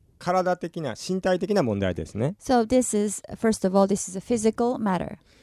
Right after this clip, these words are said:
Speaker 1: ですから、それをするときに多少居心地が悪かったり、また時には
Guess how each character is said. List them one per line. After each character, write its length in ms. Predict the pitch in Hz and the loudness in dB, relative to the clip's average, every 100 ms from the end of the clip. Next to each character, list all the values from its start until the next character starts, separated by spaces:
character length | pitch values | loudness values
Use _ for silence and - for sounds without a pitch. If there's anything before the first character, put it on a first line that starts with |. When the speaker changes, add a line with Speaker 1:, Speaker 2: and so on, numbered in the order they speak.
| _ _ | _ _
Speaker 1:
で 120 | 165 | 2
す 60 | 160 | 4
か 100 | 156 | 6
ら、 100 | 139 | 4
そ 100 | 131 | 6
れ 100 | 170 | 6
を 60 | 165 | 4
す 100 | 165 | 2
る 80 | 160 | 0
と 100 | 165 | 0
き 140 | 147 | 0
に 320 | 151 165 156 - | -2 -2 -4 -8
多 100 | 131 | -12
少 320 | 127 139 135 | -6 0 0
居 140 | - 139 | 0 0
心 240 | 143 143 | 2 2
地 80 | 139 | 2
が 160 | 131 135 | 4 4
悪 120 | 139 | 4
か 120 | 127 | 0
っ 40 | |
た 180 | 110 120 | 0 0
り、 180 | 135 143 | 2 2
ま 160 | 123 135 | 0 -2
た 100 | 139 | -4
時 260 | 147 156 | -4 -6
に 140 | 151 151 | -2 0
は 240 | 165 - | 0 -2